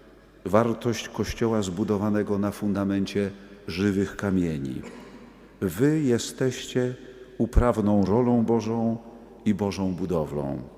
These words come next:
W ten sposób podkreślając, że to, czego dokonuje, co dokonuje się w Kościele, jest czymś, co stanowi zaczyn, który ma jeszcze bardziej rozrastać się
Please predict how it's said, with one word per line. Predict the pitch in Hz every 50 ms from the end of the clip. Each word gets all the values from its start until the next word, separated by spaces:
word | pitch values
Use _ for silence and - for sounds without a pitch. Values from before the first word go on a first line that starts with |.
| - - - - - - - - -
W | - -
ten | - 101 101 92
sposób | - - 101 - - 92
podkreślając, | - - 92 - - 95 92 - - 110 110 107 104 104 101 - - - - - - - - -
że | 98 90 98 98
to, | 98 - 117 131 127
czego | 127 - 117 110 92 107 107 104 98 98 - - - - -
dokonuje, | 107 113 110 - - 117 113 113 113 113 113 113 110 110 - - - - - -
co | - - 110 98
dokonuje | 110 107 - - 107 101 113 110 104 104 98
się | - - 92
w | -
Kościele, | - - 90 - - - - 131 127 98 80 82 82 - - - - - - - - - - - - - -
jest | 101 95 90 - - -
czymś, | - - 123 123 117 113 - -
co | - 110
stanowi | 101 - - 113 113 120 117 98 104 107
zaczyn, | 92 87 110 120 127 123 - - 95 90 92 90
który | - - - - 113 110 110 107 - - - - - - -
ma | 98 120 139
jeszcze | 143 143 135 - - - 117
bardziej | 107 123 131 127 110 120 127 127 123 120 - - - - - - - - - - - - - -
rozrastać | - 95 95 95 92 90 95 98 123 139 131 - - - 135 123 -
się | - - - - 123 127 123 120